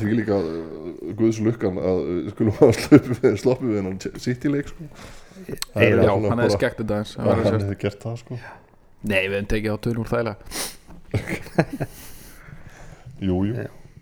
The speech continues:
Speaker 2: Eh, tímabilið, það, þú, Oddur, þú varst að rifja upp hérna áður en við ýttum að upptöku að þú manst eftir tímabilið þar sem að við vorum með fjórtán stigum í jólin.
Speaker 3: Voru það fjórtán stig?
Speaker 2: Ég veit það
Speaker 3: Ég
Speaker 2: ekki.
Speaker 3: held að þetta var eitthvað ferlega lélegt. Ég vil vera aðeins að double checka þetta með
Speaker 2: Já.
Speaker 3: alltaf að tala.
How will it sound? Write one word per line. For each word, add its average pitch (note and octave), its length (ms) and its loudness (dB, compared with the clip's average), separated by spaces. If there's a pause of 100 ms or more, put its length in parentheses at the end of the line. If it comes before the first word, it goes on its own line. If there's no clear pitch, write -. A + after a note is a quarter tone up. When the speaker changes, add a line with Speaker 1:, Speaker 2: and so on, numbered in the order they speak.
(320)
Speaker 2:
Eh, A2+ 320 4 (200)
tímabilið, B2+ 580 0 (500)
það, A#2+ 460 0 (260)
þú, - 220 -4 (100)
Oddur, B2 300 2
þú A#2+ 80 4
varst A#2 140 0
að A#2 100 0
rifja A#2+ 220 2
upp A#2 100 0
hérna A2+ 240 0
áður A#2 240 2
en A#2 140 0
við - 440 -4
ýttum A2+ 240 -2
að A#2+ 80 4
upptöku G#2 380 2
að G#2 220 4 (1080)
þú A#2 100 2
manst A#2 320 0
eftir A2 220 -2
tímabilið A2 500 0
þar G#2+ 160 2
sem G#2+ 160 -2
að G#2 140 2
við A2 140 4
vorum G#2+ 180 2
með G#2 80 -6
fjórtán B2+ 340 0
stigum A2 220 2
í G#2+ 80 2
jólin. G2+ 220 0 (800)
Speaker 3:
Voru D3 220 2
það D#3 100 0
fjórtán C#3+ 180 -2
stig? G#2 180 -4 (120)
Speaker 2:
Ég G2+ 180 4
veit F#2 160 2
það F2+ 100 2
Speaker 3:
Ég A#2 60 4
Speaker 2:
ekki. A2 80 4
Speaker 3:
held A#2 180 -2
að - 100 -6
þetta A#2 200 0
var D3 120 4
eitthvað C#3+ 220 -2
ferlega A#2+ 260 0
lélegt. G2+ 200 -2
Ég A#2+ 80 2
vil D3 80 2
vera D#3+ 140 4
aðeins E3 140 2
að D#3+ 100 -2
double E3 200 0
checka F3 180 -2
þetta D#3 160 0
með D#3 80 2
Speaker 2:
Já. - 60 2
Speaker 3:
alltaf D#3+ 140 0
að - 40 -10
tala. E3+ 180 0